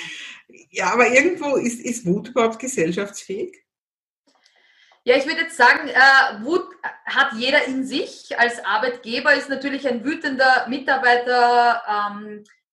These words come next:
Speaker 2: anstrengend. Wenn der dann sagt, „Ah, ich möchte das nicht“ oder sowas, also das sehe ich auf, auch von der Seite des Arbeitgebers. Aber ich muss sagen, ein Mitarbeiter, der resigniert hat,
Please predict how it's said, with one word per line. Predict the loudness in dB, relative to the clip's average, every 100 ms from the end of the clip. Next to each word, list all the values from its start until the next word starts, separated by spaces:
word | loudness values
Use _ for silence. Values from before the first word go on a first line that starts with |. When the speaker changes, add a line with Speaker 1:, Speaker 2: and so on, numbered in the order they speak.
| _ _
Speaker 2:
anstrengend. | 0 0 2 0 0 -6 -14 _ _ _ _ _ -6
Wenn | 2
der | 2
dann | 2 0
sagt, | -2 0
„Ah, | 2 4 4
ich | 2
möchte | -2 0
das | -2 -2
nicht“ | -8 -4
oder | -4 -2
sowas, | 0 0
also | 0 -6
das | -8 -8
sehe | -6
ich | -4 -6
auf, | -8 0
auch | 0 0
von | 0
der | 2
Seite | 2 0 -2
des | -4
Arbeitgebers. | 0 0 0 -6 -2 -2 -4 -16 _ _
Aber | 2 4
ich | 2
muss | -4 2
sagen, | 2 4
ein | -2
Mitarbeiter, | -2 0 0 0
der | 0 2
resigniert | 0 -2 -6 -4 0 -2 0
hat, | -2